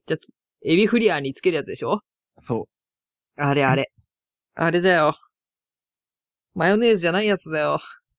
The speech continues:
Speaker 1: 具の、
Speaker 2: <laughs>
Speaker 1: 具のマヨネーズ。具のマヨネーズでしょ？
Speaker 2: 具のマヨネーズ。そう。
Speaker 1: 具のマ-、具、具マヨ。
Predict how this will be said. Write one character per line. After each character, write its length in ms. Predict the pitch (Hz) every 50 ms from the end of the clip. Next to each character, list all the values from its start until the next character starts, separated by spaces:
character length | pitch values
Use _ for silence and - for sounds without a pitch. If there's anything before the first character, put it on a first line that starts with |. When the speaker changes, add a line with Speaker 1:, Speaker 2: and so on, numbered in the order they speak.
| _ _ _ _ _ _ _ - - - - 170 - -
Speaker 1:
具 140 | 160 170 185 202
の、 160 | 214 214 196 -
Speaker 2:
<laughs> 40 |
Speaker 1:
具 220 | 190 180 - 185 185
の 100 | 208 220
マ 120 | 214 214 208
ヨ 80 | 208
ネ 140 | 202 196 196
ー 40 | 160
ズ。 160 | 135 - - _ _ -
具 160 | 147 147 175
の 120 | 185 214
マ 140 | 208 208 208
ヨ 80 | 202 202
ネ 120 | 202 208
ー 40 | 202
ズ 80 | 151 151
で 60 | 147
し 80 | -
ょ？ 100 | - - - - _ _ _ _ _ _ _ _ _ _ _ - - - - -
Speaker 2:
具 100 | - 160 - - - 139 - -
の 60 | 165 - -
マ 60 | 151
ヨ 160 | 107 - 135
ネ 40 | 127
ー 20 | - _
ズ。 300 | 92 - - - - - _ _ _ - - - _
そ 220 | - - 120 123
う。 40 | 120
Speaker 1:
具 60 | 175
の 100 | 180 180
マ-、 140 | 180 180 - - - -
具、 240 | - 160 185 175 - - _
具 100 | - 160
マ 140 | 160 185 185
ヨ。 140 | 185 -